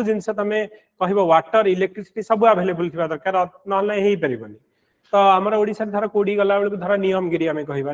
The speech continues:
ନିୟମଗିରି ଏରିଆରେ ଆମର ବେଦାନ୍ତ ଆଲୁମିନା extraction କରିବାକୁ ଚାହୁଁଥିଲା, କିନ୍ତୁ ଲୋକମାନେ ସେଠି protest କଲେ କି ତମେ ଏଠି ଖୋଳି ପାରିବନି। କାହିଁକି? ନିୟମଗିରି ଯୋଉ ପାହାଡ଼ ସିଏ ହଉଛନ୍ତି ରାଜା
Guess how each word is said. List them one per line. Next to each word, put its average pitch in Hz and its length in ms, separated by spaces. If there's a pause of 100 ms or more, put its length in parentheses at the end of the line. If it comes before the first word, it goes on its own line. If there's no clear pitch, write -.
ନିୟମଗିରି 190 420
ଏରିଆରେ 196 320
ଆମର 190 220
ବେଦାନ୍ତ 190 400
ଆଲୁମିନା 185 320 (420)
extraction 196 440
କରିବାକୁ 190 280
ଚାହୁଁଥିଲା, 202 300
କିନ୍ତୁ 196 240
ଲୋକମାନେ 190 300
ସେଠି 180 180
protest 185 340
କଲେ 190 160
କି 185 100
ତମେ 180 140
ଏଠି 175 160
ଖୋଳି 175 200
ପାରିବନି। 180 360
କାହିଁକି? 185 260 (460)
ନିୟମଗିରି 190 540
ଯୋଉ 185 180
ପାହାଡ଼ 180 220 (120)
ସିଏ 185 160
ହଉଛନ୍ତି 175 340
ରାଜା 170 200